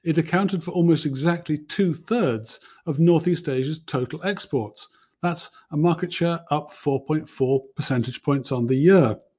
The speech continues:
The other gainer is Taiwan. It accounted for eight point eight percent of exports, up point five percentage points, um, on the year.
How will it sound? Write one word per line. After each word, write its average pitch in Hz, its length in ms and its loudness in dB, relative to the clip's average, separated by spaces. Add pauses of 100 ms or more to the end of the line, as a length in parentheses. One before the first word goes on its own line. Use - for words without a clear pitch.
(560)
The 135 120 4
other 180 160 6
gainer 123 360 2
is 143 200 0
Taiwan. 170 680 4 (440)
It 180 160 6
accounted 139 420 0
for - 200 -14
eight 160 240 0
point 123 280 -6
eight 208 240 2
percent 123 340 -6
of 107 100 -12
exports, 156 640 -6 (480)
up - 400 -8 (100)
point 139 300 -2
five 170 500 2
percentage 117 520 -8
points, - 460 -10 (760)
um, 127 480 -8
on 127 160 0
the 131 80 0
year. 113 360 -2